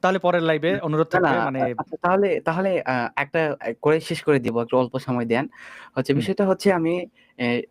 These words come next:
Speaker 2: সামনের পর্বে, আগামী যে পর্ব হয়েছিল, ও, শনিবারে আসছিলাম হচ্ছে একটা হাদিস নিয়ে, দুইশো তেত্রিশ নম্বর হাদিস নিয়ে। ওই হাদিসটা নিয়ে আমি এখনো স্টাডি করতেছি।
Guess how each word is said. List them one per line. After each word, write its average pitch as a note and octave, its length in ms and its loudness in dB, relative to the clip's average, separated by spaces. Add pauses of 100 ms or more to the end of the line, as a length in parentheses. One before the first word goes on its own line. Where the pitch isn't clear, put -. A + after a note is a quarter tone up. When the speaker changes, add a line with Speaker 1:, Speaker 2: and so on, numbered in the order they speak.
(140)
Speaker 2:
সামনের F3+ 360 0
পর্বে, F#3 380 2
আগামী C3 280 2
যে D#3+ 120 -2
পর্ব C#3+ 220 0
হয়েছিল, D3 280 -2 (340)
ও, A2 240 -8 (140)
শনিবারে D3+ 420 2
আসছিলাম C3+ 500 0
হচ্ছে C3 240 -4
একটা A#2 360 -2 (280)
হাদিস D3 300 -2
নিয়ে, A#2 140 -2
দুইশো C#3+ 240 0
তেত্রিশ D#3 360 0
নম্বর D#3+ 160 2
হাদিস C#3 360 -2
নিয়ে। A#2+ 120 -2 (420)
ওই C3+ 180 2
হাদিসটা D#3+ 360 -2
নিয়ে F3+ 280 0
আমি A#2 140 0
এখনো C#3 280 -2
স্টাডি C#3+ 320 -2
করতেছি। C3+ 540 -2